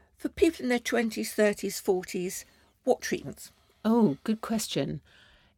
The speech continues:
Speaker 2: In the twenties, I would think a vitamin C serum added into skincare. Okay, skincare, well,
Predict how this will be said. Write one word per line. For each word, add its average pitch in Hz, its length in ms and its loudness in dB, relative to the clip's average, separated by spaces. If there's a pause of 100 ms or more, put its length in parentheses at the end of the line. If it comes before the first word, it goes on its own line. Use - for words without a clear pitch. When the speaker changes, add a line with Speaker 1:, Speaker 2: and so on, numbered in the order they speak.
(120)
Speaker 2:
In 269 260 8
the 262 100 6
twenties, 151 640 2 (160)
I 185 400 4
would 151 300 2
think - 680 -6
a 165 80 -4
vitamin 156 480 -2
C 151 400 0
serum 143 720 -2
added 143 240 -2
into 139 280 -4
skincare. 143 1300 -4 (240)
Okay, 151 160 -2
skincare, 180 680 4 (140)
well, 180 160 0